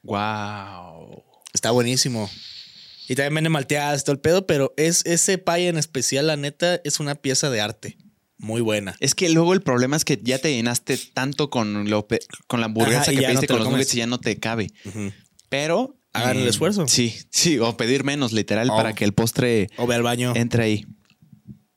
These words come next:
Speaker 1: O ve al baño.
Speaker 2: O ve al baño y ya con
Speaker 1: Sí, ya
Speaker 2: eso,
Speaker 1: te quieres ver muy extremo, pero
Speaker 2: pues ya
Speaker 1: sí.
Speaker 2: está, pues, la cañería, o sea, pues ya,
Speaker 1: <laughs>
Speaker 2: y ya con eso comes más.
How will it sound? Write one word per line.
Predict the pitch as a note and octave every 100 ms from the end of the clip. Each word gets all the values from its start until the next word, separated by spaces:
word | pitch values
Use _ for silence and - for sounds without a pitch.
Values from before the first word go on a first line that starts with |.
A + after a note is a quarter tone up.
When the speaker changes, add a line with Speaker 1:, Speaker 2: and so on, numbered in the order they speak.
| _
Speaker 1:
O | C3 C3+
ve |
al | G#2+
baño. | G#2+ C#3 D#3 C3+
Speaker 2:
O |
ve | G#2+
al | G#2+
baño | A2 D#3 E3+
y | G#2+
ya | G#2+
con | -
Speaker 1:
Sí, | C3
ya | A2+
Speaker 2:
eso, | B2
Speaker 1:
te | B2+
quieres | C3 A#2+
ver | A#2
muy | A2 G#2
extremo, | - C#3 A#2+
pero | - G2+ F#2+
Speaker 2:
pues | G2+ C3
ya | C#3
Speaker 1:
sí. |
Speaker 2:
está, | C3 B2+
pues, | - B2
la |
cañería, | A2+ G#2+ B2+ F#3
o |
sea, | C3
pues | A#2+
ya, | B2
Speaker 1:
<laughs> | - C#3+ - - - - -
Speaker 2:
y | A#2+
ya | B2
con | C3+
eso | C3
comes | C3 B2 A2+
más. | C3 D#3